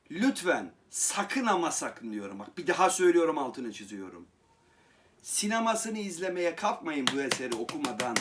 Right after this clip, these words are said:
Lütfen önce eseri okuyun.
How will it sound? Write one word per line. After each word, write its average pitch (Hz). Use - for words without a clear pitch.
Lütfen 165
önce 220
eseri 180
okuyun. 131